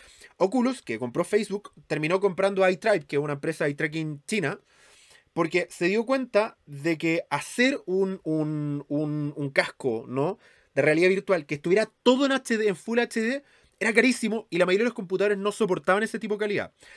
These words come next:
Entonces lo que hicieron fue muy inteligente, compraron una empresa de eye tracking para que literalmente engañara a nuestro cerebro y que solo se viera en Full H D donde realmente estoy mirando. Entonces todo el resto está en muy mala calidad,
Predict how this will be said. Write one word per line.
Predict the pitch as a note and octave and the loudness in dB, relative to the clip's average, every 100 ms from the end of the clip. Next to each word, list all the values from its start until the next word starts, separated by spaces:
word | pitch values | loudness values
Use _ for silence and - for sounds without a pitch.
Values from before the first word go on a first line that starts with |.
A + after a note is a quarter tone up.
| - _ | -20 _
Entonces | D3 G#3+ C4 | 0 0 2
lo | A#3+ | -2
que | G3 | -2
hicieron | - A3 | -2 0
fue | G3 | 0
muy | F#3 | -2
inteligente, | G#3 A3+ A3+ B3+ - C#3+ | -2 -4 -2 -4 -4 -6
compraron | - B2+ D3 E3+ | -6 -8 -2 0
una | F#3+ | 0
empresa | E3 F#3 G#3 | -4 -4 -2
de | F3+ | -2
eye | |
tracking | E3 G#3+ A#3 G3 A3 _ _ _ _ | 0 0 0 -4 -8 _ _ _ _
para | D3+ E3+ | 2 4
que | E3 | 2
literalmente | E3+ E3 F#3+ A3+ G#3 | 0 2 4 2 2
engañara | G#3 D#3+ D#3+ G3+ | 2 4 2 2
a | |
nuestro | G#3+ - A3+ | 0 -6 -4
cerebro | A#3+ G3+ C#3 D3+ | 0 2 2 -2
y | D3+ | -4
que | D#3+ | -2
solo | - A#3+ | 0 -2
se | - | -2
viera | A3 G#3+ | 0 -2
en | |
Full | - A3 | -2 -4
H | G#3+ F#3 | -2 -2
D | E3+ A#3 C#4 _ _ | 0 0 -2 _ _
donde | D3+ F3 | -2 2
realmente | F#3 G3+ G#3+ G#3 | 4 4 2 -2
estoy | - A3 | -2 -2
mirando. | A3 F#3+ A2+ - _ _ - - - | 2 2 0 -12 _ _ -20 -20 -4
Entonces | C#3+ G3 A#3 | 0 2 4
todo | G#3+ | 6
el | A#3 | 6
resto | B3+ B3 B3 | 4 2 2
está | G3+ | 2
en | F3+ | 2
muy | G3 | 2
mala | A3+ A#3+ | 2 2
calidad, | A3+ A#3+ G#3 A2 | 2 2 0 -2